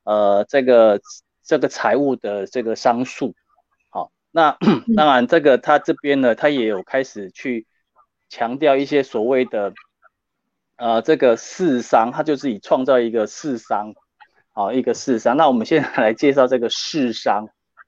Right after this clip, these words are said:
Speaker 1: 啊，这个市商是哪市商？
Speaker 2: 市商？是什么市商呢？
Speaker 1: 对，这个，这个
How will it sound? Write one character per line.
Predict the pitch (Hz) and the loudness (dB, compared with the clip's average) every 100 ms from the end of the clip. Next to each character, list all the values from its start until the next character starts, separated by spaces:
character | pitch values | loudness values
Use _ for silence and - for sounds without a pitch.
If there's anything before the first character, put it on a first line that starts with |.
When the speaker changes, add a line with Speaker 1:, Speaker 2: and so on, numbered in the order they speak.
| _ _ _ _ | _ _ _ _
Speaker 1:
啊， | 104 | -16
这 | 139 | -8
个 | 127 | -6
市 | 117 - 131 107 | -8 -8 -8 -6
商 | 117 110 | -6 -6
是 | 113 120 104 - _ _ _ _ _ | -6 -6 -6 -10 _ _ _ _ _
哪 | 113 101 | -10 -10
市 | - - 120 | -8 -6 -4
商？ | 107 107 98 95 _ - _ _ _ _ _ | -4 -6 -8 -14 _ -20 _ _ _ _ _
Speaker 2:
市 | - - 320 | -2 2 2
商？ | 277 320 285 302 320 | 2 2 0 -2 -6
是 | - 359 | -2 0
什 | - | 0
么 | 214 240 | -2 -2
市 | 254 339 | -2 -2
商 | 294 302 311 | -2 -2 -2
呢？ | 339 349 370 - _ _ _ _ _ _ _ _ _ _ _ _ _ _ _ _ _ _ _ _ _ _ _ _ _ _ _ _ | -4 -6 -6 -10 _ _ _ _ _ _ _ _ _ _ _ _ _ _ _ _ _ _ _ _ _ _ _ _ _ _ _ _
Speaker 1:
对， | 127 92 - _ | -10 -10 -12 _
这 | - 175 | -2 4
个， | 156 139 | 6 4
这 | - 202 | 2 2
个 | 185 | 2